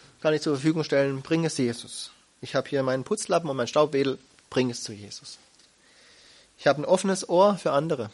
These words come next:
dann bring es Jesus, er macht was Großes draus, dass andere Gewinn haben. Das Wenige,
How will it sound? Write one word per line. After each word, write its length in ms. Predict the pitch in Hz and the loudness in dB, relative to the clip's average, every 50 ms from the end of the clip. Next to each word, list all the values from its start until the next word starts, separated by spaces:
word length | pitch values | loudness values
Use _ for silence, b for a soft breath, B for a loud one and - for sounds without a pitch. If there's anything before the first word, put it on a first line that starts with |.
| - _ _ | -14 _ _
dann 140 | - 117 110 | -10 -10 -6
bring 220 | - - 135 156 | -4 -2 -2 -2
es 140 | 165 156 - | -2 -2 -2
Jesus, 320 | 139 135 147 143 143 - 113 | -2 -2 -2 -2 -4 -6 -6
er 80 | 113 | -4
macht 200 | 120 117 113 - | -4 -4 -4 -4
was 140 | 117 107 - | -8 -10 -10
Großes 320 | - 120 120 120 123 120 | -6 -6 -6 -6 -6 -8
draus, 440 | - - 117 107 110 - - - - _ _ _ _ - | -8 -6 -6 -6 -6 -6 -10 -14 -16 _ _ _ _ -18
dass 120 | - - | -12 -6
andere 320 | 127 131 139 143 131 131 | -4 -4 -2 -2 -4 -4
Gewinn 360 | 127 131 120 113 127 127 131 127 | -4 -6 -4 -2 -2 -4 -2 -4
haben. 320 | 120 113 107 110 107 110 b b b b b b b b b b b b b b b b b b b - | -4 -4 -4 -6 -8 -14 b b b b b b b b b b b b b b b b b b b 0
Das 240 | 180 190 190 - | 0 0 0 2
Wenige, 480 | 147 170 185 190 196 185 185 151 127 | 4 4 6 6 4 4 4 4 2